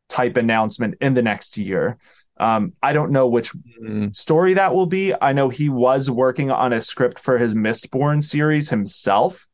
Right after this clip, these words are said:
Speaker 1: I don't know what the status of that is. Um,
Speaker 2: As a T V
Speaker 1: but
Speaker 2: show
Speaker 1: I,
Speaker 2: or a
Speaker 1: he's the
Speaker 2: movie?
Speaker 1: I think as a movie. A, a Mistborn,
Speaker 2: Okay.
Speaker 1: I think,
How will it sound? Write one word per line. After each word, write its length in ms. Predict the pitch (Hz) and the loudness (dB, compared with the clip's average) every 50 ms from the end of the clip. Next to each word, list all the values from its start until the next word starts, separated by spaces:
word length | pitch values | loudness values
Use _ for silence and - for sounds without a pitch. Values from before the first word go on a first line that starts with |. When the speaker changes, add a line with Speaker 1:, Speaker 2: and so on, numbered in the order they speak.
| _ _ _ _ | _ _ _ _
Speaker 1:
I 120 | - 110 123 | -2 0 2
don't 200 | 127 123 110 - _ _ | 2 0 -2 -4 _ _
know 180 | - 120 117 117 | -2 0 0 2
what 140 | 110 104 - | 0 -2 -2
the 80 | 101 | -4
status 560 | - - - 101 101 104 113 123 127 - - | -4 -4 -2 0 0 2 2 2 0 0 0
of 160 | 131 113 117 117 | -2 -2 0 0
that 260 | 123 120 123 120 - - | 0 0 0 0 0 0
is. 440 | 131 127 123 123 127 135 143 - - - - - - - _ _ _ _ | 0 0 2 0 0 -4 -8 -12 -16 -20 -20 -20 -20 -20 _ _ _ _
Um, 300 | 131 127 123 120 113 117 | 0 2 2 4 4 4
Speaker 2:
As 120 | 113 110 | 2 2
a 40 | - | 0
T 180 | - - 143 139 | 0 0 0 2
V 140 | 123 151 156 | 4 4 4
Speaker 1:
but 100 | 170 180 | 4 4
Speaker 2:
show 80 | 214 | 4
Speaker 1:
I, 40 | 196 | 4
Speaker 2:
or 140 | 170 139 117 | 4 4 4
a 40 | 110 | 2
Speaker 1:
he's 240 | 110 110 117 117 147 | 2 2 2 2 4
the 120 | 160 196 | 2 4
Speaker 2:
movie? 160 | - - - - _ _ _ _ _ _ _ _ _ _ _ _ _ _ _ _ _ _ _ _ _ _ _ _ _ | 4 2 2 2 _ _ _ _ _ _ _ _ _ _ _ _ _ _ _ _ _ _ _ _ _ _ _ _ _
Speaker 1:
I 100 | - 139 | -4 -4
think 220 | 143 - 202 202 220 | -2 -2 -2 0 0
as 140 | 214 160 160 | 0 2 2
a 60 | 135 | 2
movie. 560 | 127 117 117 120 117 98 104 98 95 92 - - - | 2 2 2 2 2 0 0 -2 -2 -2 -4 -2 -2
A, 180 | 135 147 - - _ | -2 -2 -2 -2 _
a 40 | - | 0
Mistborn, 640 | 147 143 151 190 202 - - 101 - 175 175 175 | 2 2 2 2 2 0 -2 -2 0 2 2 2
Speaker 2:
Okay. 80 | 170 160 | 2 2
Speaker 1:
I 100 | 143 131 | 0 0
think, 400 | - - 156 131 127 117 - - | -2 -2 -2 -2 -2 -4 -6 -10